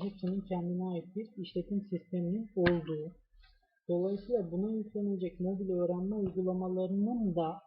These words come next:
e, bu işletim sistemlerine uygun olması gerektiğidir. Tablet, bilgisayar kullanıyoruz. İşte telefonun küçük geldiği, bilgisayar taşımaktan da kaçındığımız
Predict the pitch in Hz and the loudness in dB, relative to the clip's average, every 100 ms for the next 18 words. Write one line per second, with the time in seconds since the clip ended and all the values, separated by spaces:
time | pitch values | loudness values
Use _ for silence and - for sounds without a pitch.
0 | _ _ _ _ _ _ - - - 180 | _ _ _ _ _ _ -20 -20 -12 -8
1 | 170 160 160 240 202 - 190 226 202 190 | -4 -4 0 0 0 0 -2 -2 -4 -6
2 | 180 180 175 170 208 240 202 180 226 202 | -6 -4 -2 -2 0 2 2 2 0 0
3 | 175 170 170 247 190 180 185 - 196 180 | 0 -2 -4 -2 0 0 0 -2 -4 -2
4 | 160 - - - - - - _ _ _ | -4 -8 -18 -20 -20 -20 -20 _ _ _
5 | _ - - 180 180 220 220 208 208 202 | _ -20 -4 0 2 0 0 -4 -4 -4
6 | 214 214 - 214 190 180 160 175 180 - | -2 -4 -2 -2 0 -2 -4 -6 -10 -12
7 | 190 190 196 _ _ - - _ - 202 | -8 -8 -8 _ _ -20 -20 _ 0 2
8 | 196 208 202 202 185 180 202 - 180 156 | 2 0 0 0 -2 -6 -6 -2 0 0
9 | 156 160 170 175 180 185 185 185 185 185 | -2 -4 -2 -2 -2 -2 -2 -2 -2 -4
10 | 180 180 185 190 185 - 175 - 180 185 | -2 -4 -4 -2 -2 -2 -4 -2 -2 0
11 | 190 | -2